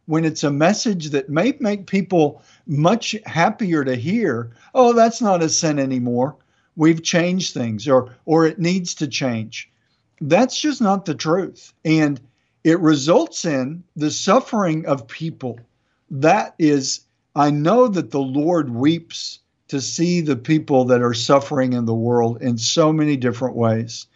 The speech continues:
Christ is about sharing the light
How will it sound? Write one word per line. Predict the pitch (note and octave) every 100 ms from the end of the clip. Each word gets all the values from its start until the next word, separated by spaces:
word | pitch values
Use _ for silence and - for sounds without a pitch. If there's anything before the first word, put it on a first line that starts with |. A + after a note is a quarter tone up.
| _ _ _ _ _ - _ _ _ _ _
Christ | - E3+ F3 F#3 -
is | D3 C3
about | B2+ B2+ B2 -
sharing | - - D3+ D3+ D#3 D3
the | B2 A#2
light | A#2 C3 C#3 D3+